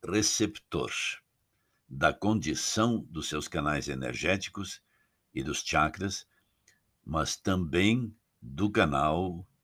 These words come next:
que passa o Reiki, ou seja, o praticante. Assim, nós precisamos ter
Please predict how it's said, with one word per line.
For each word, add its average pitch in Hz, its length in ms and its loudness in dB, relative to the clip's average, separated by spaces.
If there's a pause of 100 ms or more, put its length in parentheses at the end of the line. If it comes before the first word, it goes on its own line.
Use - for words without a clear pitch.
(120)
que 73 140 -6
passa - 500 2
o 62 60 -4
Reiki, - 560 -12
ou 73 180 -4
seja, 71 540 0
o - 100 -10
praticante. - 720 0 (1160)
Assim, 165 320 2
nós 151 180 4
precisamos 104 580 -2
ter 90 380 0